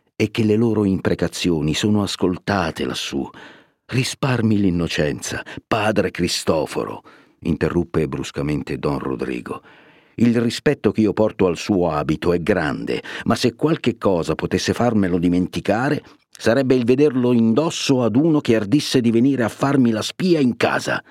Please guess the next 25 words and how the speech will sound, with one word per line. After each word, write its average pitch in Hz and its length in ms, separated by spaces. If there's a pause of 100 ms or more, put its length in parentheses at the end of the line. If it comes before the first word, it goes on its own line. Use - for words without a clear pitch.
(1120)
Queste 107 360
parole 73 600 (760)
fecero 107 440
salire 101 440
una 92 200
fiamma 73 560
sulle 69 240
guance 76 400
del 71 180
povero 65 360
padre, 60 500 (560)
ma 107 140
fatti 117 420
tutti - 300
i 92 60
vezzi 85 420
d'un 78 180
uomo 85 460
che 73 180
tranghiotte 80 680
in 80 160
fretta 73 580
una 76 240
amarissima 73 760
medicina, 95 680